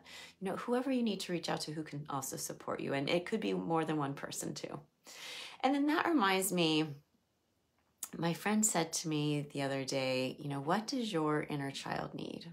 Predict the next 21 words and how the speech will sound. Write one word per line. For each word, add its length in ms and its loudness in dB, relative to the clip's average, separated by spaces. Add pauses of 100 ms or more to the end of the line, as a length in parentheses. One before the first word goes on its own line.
What 100 -4
is 120 -2
your 100 -2
inner 200 -6
child 340 -4
needing 260 -6
right 220 -10
now?" 340 -6 (580)
So 200 -2
again, 400 6
when 140 6
we're 160 4
in 220 2
those 340 4
moments 560 2
of 100 -4
feeling, 680 0 (440)
um, 400 -6 (640)
sad 480 6
or 60 0
defeated 640 0